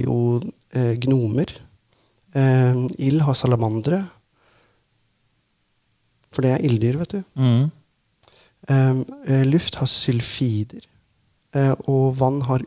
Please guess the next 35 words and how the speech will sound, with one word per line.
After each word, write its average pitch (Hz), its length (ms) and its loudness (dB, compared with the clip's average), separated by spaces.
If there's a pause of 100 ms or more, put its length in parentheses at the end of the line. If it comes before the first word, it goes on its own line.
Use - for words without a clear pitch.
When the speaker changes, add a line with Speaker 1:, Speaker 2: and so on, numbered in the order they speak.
Speaker 1:
undiner. 127 520 -2
Det 131 140 0
kan 139 120 -2
du 135 60 0
tenke 127 300 -4
på 127 140 0
som 127 140 -2
havfruer, 123 440 -4
egentlig, 127 300 -2
da. - 120 -6
Speaker 2:
Ok. 123 140 -2 (460)
Speaker 1:
Det 170 80 2
er 160 40 4
bare 156 220 4
sånn 127 160 0
for 131 100 -2
å 131 60 2
sette 127 240 -2
et 123 100 -8
bilde 123 300 2
på 117 340 0
energien. 135 460 2 (140)
Speaker 2:
Mm. 127 300 2 (140)
Speaker 1:
Eh, 135 200 0
jeg 131 80 2
sier 120 180 0
ikke - 80 -6
at - 80 -8
det 139 100 0
nødvendigvis 113 420 -2
er - 120 -4
sånn - 420 0
det 113 80 0
er, 135 300 -2 (560)
men 135 480 2